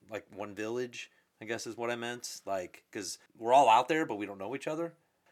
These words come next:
I think it's about the, uh, human nature of things, Brock, actually. Uh, because look at the crowdfund.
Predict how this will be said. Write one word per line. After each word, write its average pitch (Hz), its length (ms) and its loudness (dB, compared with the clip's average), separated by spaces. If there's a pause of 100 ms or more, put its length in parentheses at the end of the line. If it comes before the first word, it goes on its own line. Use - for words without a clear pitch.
(180)
I - 80 -12
think 285 300 -2
it's - 160 -4
about 95 480 -4 (120)
the, 98 420 -10 (160)
uh, 101 180 -8
human 127 320 -8
nature 110 320 -4
of - 80 -12
things, 87 240 -18
Brock, 87 420 -14 (160)
actually. 90 520 -12 (440)
Uh, 95 280 -10 (560)
because 104 500 -4
look 123 160 -6
at 117 80 -14
the 113 80 -10
crowdfund. 95 540 -6